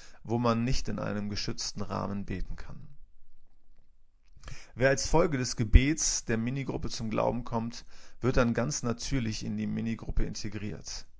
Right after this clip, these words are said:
So geschieht dann idealerweise auch die Multiplikation der Mi-, mit der Minigruppen. Wie eingangs schon angeklungen ist,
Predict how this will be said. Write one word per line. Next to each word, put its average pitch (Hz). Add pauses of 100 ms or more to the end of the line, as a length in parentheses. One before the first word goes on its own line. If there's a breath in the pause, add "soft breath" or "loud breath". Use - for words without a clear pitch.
(160)
So 117
geschieht 120
dann 123
idealerweise 110
auch 107
die 107
Multiplikation 101 (460 soft breath)
der 104
Mi-, 90 (120)
mit 107
der 104
Minigruppen. 98 (2250 loud breath)
Wie 135
eingangs 156
schon 123
angeklungen 110
ist, 131